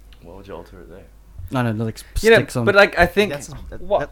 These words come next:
Speaker 4: that, that's dumb. That's, like, incriminating
Speaker 3: Why would
Speaker 4: yourself.
Speaker 3: you steal? Why would you steal it? Like,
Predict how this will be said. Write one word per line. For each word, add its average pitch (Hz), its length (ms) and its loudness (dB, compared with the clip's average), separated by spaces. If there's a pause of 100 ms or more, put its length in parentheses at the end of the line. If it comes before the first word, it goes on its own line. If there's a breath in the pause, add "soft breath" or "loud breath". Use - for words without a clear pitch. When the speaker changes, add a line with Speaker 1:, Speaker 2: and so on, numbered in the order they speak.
Speaker 4:
that, - 180 -16
that's 143 200 -10
dumb. 117 320 -6
That's, 143 160 -2
like, 156 200 -2
incriminating 139 520 -4
Speaker 3:
Why 240 60 0
would 240 140 -4
Speaker 4:
yourself. 202 220 -6
Speaker 3:
you 214 80 -4
steal? 220 180 4
Why 165 200 0
would 214 160 -4
you 202 80 -10
steal 233 320 0
it? - 260 -2
Like, - 280 -4